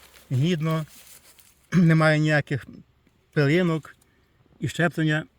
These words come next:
<clears throat> получається дуже високої якості, і відсоток прижимання дуже гарний. Приживання. Робимо те ж саме,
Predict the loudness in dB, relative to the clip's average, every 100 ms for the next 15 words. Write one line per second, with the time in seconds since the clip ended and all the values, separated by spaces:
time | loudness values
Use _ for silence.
0 | _ -6 -6 -8 -18 _ _ -6 -4 0
1 | 0 -2 -6 -8 -10 -6 -4 -2 -4 -6
2 | -4 -4 -2 -2 0 0 -4 -8 -8 -8
3 | -10 _ _ _ _ _ _ _ _ _
4 | _ _ _ _ _ _ _ _ -6 -4
5 | -4 -6 -6 -4 -4 -2 0 0 0 -2
6 | -4 -2 -2 -2 -4 -6 -10 -14 _ _
7 | _ _ _ _ _ -4 -2 0 -2 -4
8 | -6 -12 _ _ _ _ -20 _ _ _
9 | _ _ _ _ _ _ _ _ -8 -4
10 | -2 -2 -4 _ -4 -4 -2 -2 -2 -4